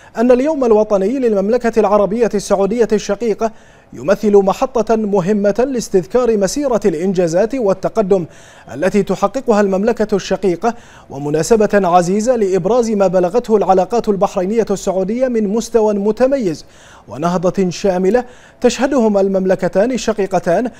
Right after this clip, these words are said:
في ظل حرص مشترك لتحقيقها من القيادة الحكيمة لخادم الحرمين الشريفين الملك سلمان بن عبد العزيز آل سعود حفظه الله ورعاه، والقيادة الحكيمة لحضرة صاحب الجلالة الملك حمد بن عيسى آل خليفة عاهل البلاد المفدى أيده الله ورعاه.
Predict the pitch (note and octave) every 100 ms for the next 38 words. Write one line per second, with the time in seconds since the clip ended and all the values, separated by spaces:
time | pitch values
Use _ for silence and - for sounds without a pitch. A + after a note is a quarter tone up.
0 | - - - C#3+ F#3+ A3 F#3+ - A3+ A3
1 | G3 F#3+ - B3 G#3+ - A3+ A3 - C#4+
2 | B3+ G3+ D#3+ A3+ - - - _ - C3
3 | D3 D#3+ G3 G3 F3+ F3 D#3 - E3+ G#3
4 | B3+ C4 G3 G3+ F#3+ F3+ E3 F3 F3 A#3
5 | G#3 G#3 F3+ E3+ G#3 C4+ D#3 F3 - D#3+
6 | D#3 G#3+ A#3+ F#3 E3 D#3+ D#3+ D#3 D#3+ F#3+
7 | E3 D#3+ E3+ E3+ A#3 A3 F3+ G3 F#3 E3
8 | D3+ F3 E3+ E3+ F3+ A3 - - - -
9 | - B3 A#3+ C4+ D4 A#3+ G#3+ - G3+ A#3+
10 | C#3 B2+ D3 - G#3 G3 F3+ E3+ A3+ G3+
11 | G3 F#3 F3 F#3 F#3 A#3 - - - B2
12 | C3 F3+ F#3 G#3 G#3+ F#3 F3+ F3 A3 G#3+
13 | F#3 G3 F#3+ F#3 A3+ B3 B3 A#3+ F#3+ E3+
14 | C#3 C#3 G3 G3 G3 F#3+ F3+ E3+ A#3+ A3+
15 | G#3 G3+ F#3+ F3 F3+ E3+ F3 F3 F3+ -